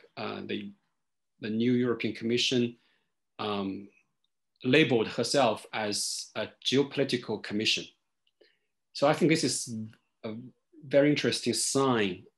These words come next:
of geopolitics is coming back. Uh, the European Union doesn't want to be a playground, um, of big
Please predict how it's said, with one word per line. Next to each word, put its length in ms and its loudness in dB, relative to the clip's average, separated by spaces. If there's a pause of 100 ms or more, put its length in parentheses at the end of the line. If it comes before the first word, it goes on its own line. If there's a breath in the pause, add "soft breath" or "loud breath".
of 280 -4 (800)
geopolitics 760 0
is 120 -8
coming 300 0
back. 300 -2 (840 soft breath)
Uh, 260 -4
the 100 0
European 340 4
Union 400 6
doesn't 260 2
want 260 0
to 280 -2 (180)
be 340 0 (100)
a 100 -2
playground, 760 2 (1200)
um, 640 -6 (260)
of 320 -2 (120)
big 220 2